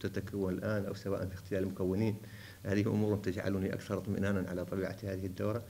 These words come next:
أنها لن تكون دورة تلقينية، وإنما ستكون دورة تفاعلية، ليس فقط بفضل ما تتلقونه من مكونين لهم خبرة في هذا المجال، خصوصًا المعايشات اليومية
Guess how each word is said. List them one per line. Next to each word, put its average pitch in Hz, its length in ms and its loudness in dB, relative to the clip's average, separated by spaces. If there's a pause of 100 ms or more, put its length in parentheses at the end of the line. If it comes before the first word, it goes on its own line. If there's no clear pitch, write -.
(260)
أنها 101 220 4
لن 104 180 4
تكون 101 340 2
دورة 92 260 2 (180)
تلقينية، 95 600 -2
وإنما 95 420 0
ستكون 98 520 -4
دورة 92 200 2
تفاعلية، 92 680 -2 (500)
ليس 113 260 4
فقط 110 400 2
بفضل 98 320 2
ما 98 120 4
تتلقونه 101 760 0
من 95 120 0
مكونين 98 600 2
لهم 90 180 0
خبرة 92 420 0 (100)
في 92 120 -2
هذا 92 160 0
المجال، 92 380 2
خصوصًا 104 460 -2
المعايشات 92 640 -2
اليومية 95 540 2